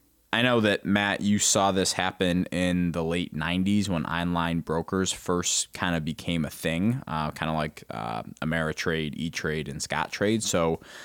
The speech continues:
uh, this is nothing new, and it's not the first time that it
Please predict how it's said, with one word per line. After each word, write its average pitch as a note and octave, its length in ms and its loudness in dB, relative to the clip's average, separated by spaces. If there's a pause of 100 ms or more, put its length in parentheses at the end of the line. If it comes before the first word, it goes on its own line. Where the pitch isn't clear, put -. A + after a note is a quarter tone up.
(240)
uh, D#2 180 0
this F#2+ 260 2
is F#2+ 140 4
nothing F2+ 460 4
new, G2+ 260 6
and G#2+ 100 6
it's - 480 2
not - 600 0
the F2+ 160 0
first F#2 320 0
time G#2 280 6
that G#2 140 6
it A2+ 200 2